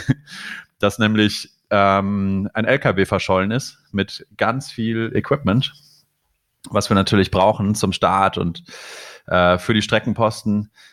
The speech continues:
Aber, ja, vielleicht, vielleicht gehen wir dann andermal drauf ein. Ich glaube, das wird jetzt zu weit gehen, die, die Geschichte nochmal im großen Stil zu erzählen. Also, wir erzählen sie gerne, <laughs> nicht gerne.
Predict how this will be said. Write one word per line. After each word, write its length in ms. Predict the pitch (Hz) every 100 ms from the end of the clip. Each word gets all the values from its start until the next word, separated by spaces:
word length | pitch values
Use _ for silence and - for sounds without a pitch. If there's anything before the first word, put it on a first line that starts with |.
| _ _ -
Aber, 1040 | - 101 107 104 104 104 107 107 104 107 104 107 -
ja, 180 | 110 123
vielleicht, 500 | - 151 156 - -
vielleicht 260 | - - 160
gehen 140 | 170
wir 60 | 165
dann 120 | 135
andermal 320 | 107 127 110
drauf 220 | 95 92 -
ein. 200 | 92 98
Ich 100 | -
glaube, 260 | 104 104
das 420 | 98 - - - - - 101
wird 160 | 110 101
jetzt 180 | 98 -
zu 120 | 85
weit 200 | 87 -
gehen, 200 | 92 85
die, 180 | 92 87
die 160 | 98
Geschichte 440 | 92 - 92 - 92
nochmal 360 | 85 92 85
im 100 | 87
großen 320 | 87 95 101
Stil 240 | 90 107 104
zu 120 | 92
erzählen. 500 | 87 - 92 95 120 _ _ - -
Also, 340 | - 92 90 -
wir 80 | 95
erzählen 260 | 87 135
sie 80 | 117
gerne, 400 | 104 113 110 120 -
<laughs> 100 | -
nicht 180 | 135 151
gerne. 280 | 123 127